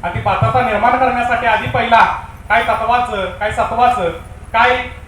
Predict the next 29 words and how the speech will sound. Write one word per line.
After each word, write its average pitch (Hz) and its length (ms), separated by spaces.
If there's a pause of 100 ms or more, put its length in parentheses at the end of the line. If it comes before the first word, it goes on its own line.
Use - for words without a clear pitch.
(120)
भक्तीचं 190 580
आचरण 233 360
आपल्याकडे 226 320
असलं 226 380 (460)
पाहिजे. 214 360
नुसतं 208 220
आलं 254 260
ना 247 60
माळ 247 220
घातली 247 240
आणि 240 100
मी 247 100
शिष्य 240 300
झालो, 208 420 (200)
नुसतं 220 200
गुरुपौर्णिमा 254 580
आलं 247 160
की 254 80
गुरु 247 200
म्हणून 254 340
चालणार 247 400 (480)
नाही. 226 400
मी 208 100
मगाशीच 226 360
उदाहरण 247 320
दिलं 214 160
पाण्याचं 226 420
आणि 233 80
माशाचं 202 460